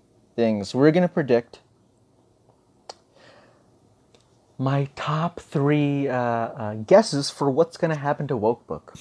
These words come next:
Look, if you're on this podcast right now, if you were part of this podcast, if you were part of the Woke Fu podcast community,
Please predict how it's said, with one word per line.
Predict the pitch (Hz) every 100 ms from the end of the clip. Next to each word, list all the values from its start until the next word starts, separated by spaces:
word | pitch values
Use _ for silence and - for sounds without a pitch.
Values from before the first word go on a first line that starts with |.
| -
Look, | 233 220 -
if | - - _ _ _ _ _ _ _ -
you're | 131 -
on | 135 147 160
this | 131 -
podcast | - 123 135 165 165 -
right | 156 170
now, | 190 208 - _ _ _ _ _ _ _
if |
you | 107 104
were |
part | 98 - 98
of | 101
this | 117
podcast, | - 104 107 - 143 -
if | 170
you | 165
were | 240 208
part | - 165 - -
of | 135 117
the | 131 123
Woke | 117 131 160 - -
Fu | - 143 131 135
podcast | - 123 147 - 117 -
community, | - 107 127 156 117 104